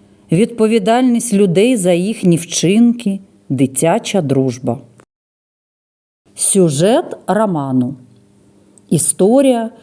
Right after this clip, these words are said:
що відбувається на тлі Другої світової війни,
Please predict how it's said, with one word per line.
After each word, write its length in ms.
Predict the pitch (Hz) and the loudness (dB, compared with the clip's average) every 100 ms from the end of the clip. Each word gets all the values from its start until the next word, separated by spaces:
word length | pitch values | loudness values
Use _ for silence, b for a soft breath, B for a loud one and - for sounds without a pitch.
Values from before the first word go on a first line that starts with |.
| b | b
що 240 | - - 214 | -10 -2 0
відбувається 880 | 240 208 254 285 320 311 262 - 226 | 0 0 2 2 0 0 -2 0 0
на 140 | 226 | 0
тлі 300 | 220 214 - | 2 4 4
Другої 580 | 165 175 262 285 269 254 | 4 2 2 4 2 2
світової 760 | - 151 151 151 165 220 214 | 0 -2 -2 -2 2 2 2
війни, 500 | 175 175 165 151 143 | 2 4 4 4 2